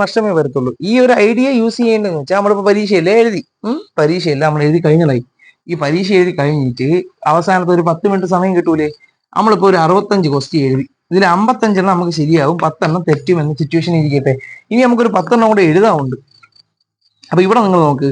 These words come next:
അമ്പത്തഞ്ച് ശരിയും പത്ത് തെറ്റുമാണ് നമുക്ക്, അത് നമുക്ക് ഗസ് മുൻകൂട്ടി അറിയത്തില്ല. പക്ഷെ അങ്ങ്, അത് യഥാർത്ഥ കണക്ക് പ്രകാരം അങ്ങനെയാണ് വരുന്നതെന്ന് വിചാരിക്കുക. അങ്ങനെയാണെങ്കിൽ ഞാൻ ഒരു സ-, ഇത് എക്സാമ്പിൾ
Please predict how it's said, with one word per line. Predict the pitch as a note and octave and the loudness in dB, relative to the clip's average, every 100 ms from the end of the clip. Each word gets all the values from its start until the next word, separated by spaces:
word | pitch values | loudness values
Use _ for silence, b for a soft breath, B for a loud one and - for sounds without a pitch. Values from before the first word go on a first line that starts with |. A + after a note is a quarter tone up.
| C3+ B B B D3 | -6 B B B 0
അമ്പത്തഞ്ച് | G3 B3 B3 A#3 F3+ | 0 0 2 2 2
ശരിയും | E3+ G#3+ E3+ | 2 0 -2
പത്ത് | D#3 - | 0 0
തെറ്റുമാണ് | F3+ D#3 F3 E3 | 0 0 0 0
നമുക്ക്, | E3 F3 D3 | -4 -8 -6
അത് | C#3 | -4
നമുക്ക് | C#3+ F3+ D#3+ | -2 -2 0
ഗസ് | D#3+ - | 0 0
മുൻകൂട്ടി | D#3+ E3+ G#3 | 0 2 2
അറിയത്തില്ല. | A3 A3 G#3 F#3 F#3+ | 2 2 2 0 -2
പക്ഷെ | - F#3 | -4 -2
അങ്ങ്, | F3+ F3+ | -2 -2
അത് | - F#3+ F#3 F3+ - - | 0 2 2 0 -4 -4
യഥാർത്ഥ | E3 G3 G#3 G3 | 0 2 0 0
കണക്ക് | F#3+ G#3+ A#3+ | 0 0 0
പ്രകാരം | A3 G#3+ G3+ | 2 2 0
അങ്ങനെയാണ് | G#3 G#3 G#3 | 0 0 2
വരുന്നതെന്ന് | F#3 G#3+ A3+ F#3 | 2 0 0 2
വിചാരിക്കുക. | E3 D3+ C#3 C#3+ D#3 B B B - | 2 2 2 -2 -2 B B B -4
അങ്ങനെയാണെങ്കിൽ | G#3 G3+ G3 G3 | 0 0 0 2
ഞാൻ | G#3 | 2
ഒരു | G3 F#3 | 2 -2
സ-, | - - - E3 | -4 -6 -4 0
ഇത് | G3 F3 | 0 0
എക്സാമ്പിൾ | E3 A3 A3+ | -2 0 0